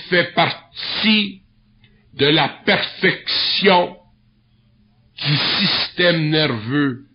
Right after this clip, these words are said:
de l'homme. La volonté fait partie de la perfection du système nerveux de l'homme.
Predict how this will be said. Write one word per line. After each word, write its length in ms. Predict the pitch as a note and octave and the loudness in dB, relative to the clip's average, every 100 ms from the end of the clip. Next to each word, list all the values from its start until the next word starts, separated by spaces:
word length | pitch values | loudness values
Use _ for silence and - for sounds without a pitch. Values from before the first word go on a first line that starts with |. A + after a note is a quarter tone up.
| _ _ - | _ _ -8
de 60 | |
l'homme. 640 | G2+ A2+ D3 C#3+ C#3+ B2+ - _ _ _ _ _ _ _ _ _ _ _ _ _ _ _ _ - | -4 0 2 2 -2 -10 -14 _ _ _ _ _ _ _ _ _ _ _ _ _ _ _ _ -2
La 220 | D3+ F3+ | 2 2
volonté 760 | F3 G3 F#3+ F3+ - G#3+ G#3+ F#3+ - | 4 4 4 2 2 2 4 0 0
fait 220 | F3+ E3+ | 0 2
partie 720 | F3+ E3 - - - A#3 A#3 | 0 -2 -6 -12 0 4 4
de 120 | E3+ | 4
la 200 | E3+ D#3+ | 4 4
perfection 1300 | D#3 - A#3 G#3 - F#3+ F3 - - - G#3 G3+ G3 | 0 -2 0 0 0 -2 0 -2 -4 2 4 6 4
du 280 | D3+ A#2 E3+ | 2 0 -4
système 720 | D3+ - E3+ - - D#3+ D#3 | -2 -2 -4 -6 -2 0 0
nerveux 420 | D3 C3+ A2+ A2+ A#2 | 0 0 -2 -4 -4
de 120 | G#2+ | -2
l'homme. 680 | A#2+ C#3 C#3 A#2 F#2+ - | 2 2 2 -2 -6 -12